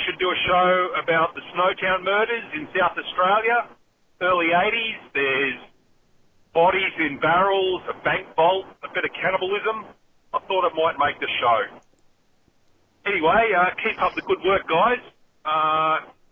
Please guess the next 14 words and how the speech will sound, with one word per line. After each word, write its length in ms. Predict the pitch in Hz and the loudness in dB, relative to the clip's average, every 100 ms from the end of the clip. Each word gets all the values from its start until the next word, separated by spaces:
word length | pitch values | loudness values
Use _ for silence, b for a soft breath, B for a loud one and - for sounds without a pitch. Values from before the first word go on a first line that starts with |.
| _ _ _ | _ _ _
keep 160 | - 208 | -4 -2
the 60 | 175 | 0
anal 380 | 160 180 202 165 | 0 2 2 2
wor-, 220 | 170 - - _ | 0 -2 -16 _
anal 380 | - 190 196 165 | -2 0 0 0
worms 420 | 156 160 165 160 151 - - | 2 4 2 0 -12 -14 -4
out 240 | 156 165 | 0 2
of, 160 | 165 156 143 | 0 -2 -2
uh, 220 | 151 151 | 0 2
your 200 | 147 143 | 0 0
way, 340 | 147 175 233 233 - _ _ _ _ _ - | 2 2 2 -4 -14 _ _ _ _ _ -6
and 360 | 143 151 151 | -4 -2 -4
hope 220 | - 156 | -2 -2
to 80 | 160 | -2